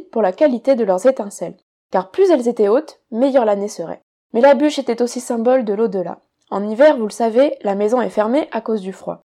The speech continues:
La cheminée représente alors la seule ouverture sur l'extérieur. Brûler la bûche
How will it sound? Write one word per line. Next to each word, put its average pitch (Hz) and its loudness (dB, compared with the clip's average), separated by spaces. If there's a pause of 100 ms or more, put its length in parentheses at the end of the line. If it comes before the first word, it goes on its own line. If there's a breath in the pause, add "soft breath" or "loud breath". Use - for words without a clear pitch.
(140)
La 202 4
cheminée 294 2
représente 208 -2
alors 240 0
la 190 -4
seule 294 -2
ouverture 233 -4
sur 220 -6
l'extérieur. 185 -8 (180)
Brûler 254 4
la 190 6
bûche 240 -4